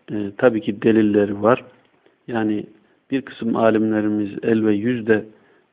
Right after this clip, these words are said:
kapatılması gerekiyor, haramdır diyorlar. Delillerini biraz önce aktardım. Diğer alimlerimiz de diyorlar ki hayır, el ve yüz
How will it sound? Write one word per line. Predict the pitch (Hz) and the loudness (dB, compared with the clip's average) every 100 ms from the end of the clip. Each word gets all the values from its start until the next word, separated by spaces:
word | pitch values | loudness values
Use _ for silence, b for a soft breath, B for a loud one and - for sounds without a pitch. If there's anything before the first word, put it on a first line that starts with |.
| - - | -18 -6
kapatılması | 117 113 107 113 107 107 - | -2 2 0 0 -2 -2 -4
gerekiyor, | 110 107 104 - 107 101 98 | 2 4 4 0 -2 -2 -4
haramdır | - 110 113 123 117 107 101 - - _ _ _ _ _ - | -4 0 4 4 2 0 -2 -6 -18 _ _ _ _ _ -8
diyorlar. | 107 110 123 123 | -6 -2 -2 0
Delillerini | 123 113 110 110 107 107 104 - | 2 4 4 4 2 0 0 0
biraz | 110 107 | 2 2
önce | 104 101 104 110 | 2 -2 -2 -4
aktardım. | 113 - 104 98 123 135 - b b b b b - | -8 -8 -8 -4 -4 -4 -10 b b b b b 0
Diğer | 131 135 | 6 6
alimlerimiz | 104 117 110 113 110 110 110 107 | 4 0 0 0 -2 -2 -2 -2
de | 104 | -4
diyorlar | 104 117 113 107 | -2 -2 -2 -2
ki | - | -6
hayır, | 117 123 113 - | 2 4 4 2
el | 120 113 | 0 2
ve | 113 | 0
yüz | 107 113 104 - | 0 -2 -4 -8